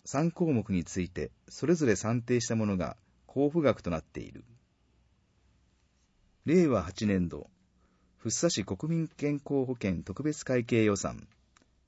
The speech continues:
問い。口座振替申し込み奨励品の詳細について伺う。答え。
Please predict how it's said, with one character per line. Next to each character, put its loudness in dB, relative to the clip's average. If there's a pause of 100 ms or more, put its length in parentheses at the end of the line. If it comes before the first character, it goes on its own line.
(180)
問 2
い。 -4 (1500)
口 4
座 2
振 0
替 4
申 2
し -6
込 -4
み 2
奨 2
励 4
品 0
の 0
詳 0
細 0
に 0
つ -4
い -2
て -8
伺 -10
う。 -16 (960)
答 2
え。 -6